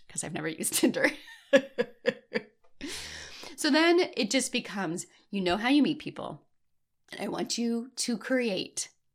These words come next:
a, "Okay, if I meet people online,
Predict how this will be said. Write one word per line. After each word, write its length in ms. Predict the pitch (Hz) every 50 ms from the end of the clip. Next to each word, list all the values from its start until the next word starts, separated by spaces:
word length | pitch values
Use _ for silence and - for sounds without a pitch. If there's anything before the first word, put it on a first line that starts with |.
| - -
a, 440 | 190 170 165 156 156 147 - - _
"Okay, 480 | - 190 180 - 190 175 - - 160 - -
if 120 | 175 -
I 120 | 190 170 165
meet 360 | 160 165 170 196 214 214 -
people 400 | - - 240 247 - 262 262 - -
online, 840 | 269 269 277 269 285 285 285 254 214 190 160 147 147 147 156 -